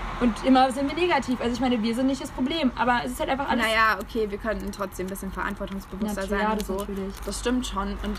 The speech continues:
Speaker 2: ich meine, ja, wir sind, oh Gott, ich rede grad so ein Müll daher.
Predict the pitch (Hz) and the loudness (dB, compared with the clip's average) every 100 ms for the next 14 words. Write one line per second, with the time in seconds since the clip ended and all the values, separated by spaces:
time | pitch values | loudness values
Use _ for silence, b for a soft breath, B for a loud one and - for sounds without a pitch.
0 | - 220 214 208 196 - - - - 196 | -4 0 2 2 -2 -6 -8 -8 -4 0
1 | 190 214 233 233 262 254 - - - B | 2 2 -2 0 0 0 -6 -10 -10 B
2 | B - 180 208 240 - - 302 269 247 | B -4 0 0 0 -2 0 0 0 -2
3 | 254 277 240 254 285 - - 226 302 359 | 0 0 0 0 -2 -6 -2 2 4 4
4 | 240 220 226 | 2 -2 0